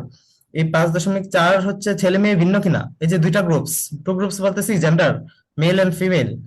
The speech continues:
আমি কম্পেয়ার করে দেখবো যে এই পাঁচ দশমিক চার উচ্চতা যে তিনটা, তিনশো জন মানুষের কাছ থেকে উচ্চতা নিলাম এবং দেখলাম যে পাঁচ দশমিক চার, গড় উচ্চতা পাঁচ দশমিক চার, এটা কি ছেলে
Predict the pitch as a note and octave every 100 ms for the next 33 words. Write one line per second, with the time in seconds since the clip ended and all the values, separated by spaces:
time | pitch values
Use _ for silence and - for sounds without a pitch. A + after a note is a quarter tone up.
0 | - _ - C#3+ G3 G3 F#3 E3 G3 F#3+
1 | G3+ D#3+ D#3+ D#3+ D3 E3 D#3+ E3+ D#3+ -
2 | - - F3+ F3 E3 E3 F3 G3+ G3+ G3+
3 | E3+ E3 E3 E3+ F3 F3+ F3 F3+ E3 F#3+
4 | E3+ E3 F3 E3+ F#3 F3 E3 E3 F#3 F3+
5 | F#3+ F#3+ F3 E3+ F3 F3 G3 F3+ D3+ D#3+
6 | D#3+ D#3 F3+ F#3 F#3+ G3 E3 E3 D#3+ D#3+
7 | E3+ E3 E3+ B2 B2 D#3+ E3 E3+ D#3+ G#3
8 | F3 D#3 D#3+ D#3+ D#3 C#3 - _ _ _
9 | - E3 F#3+ A3 - G3 G3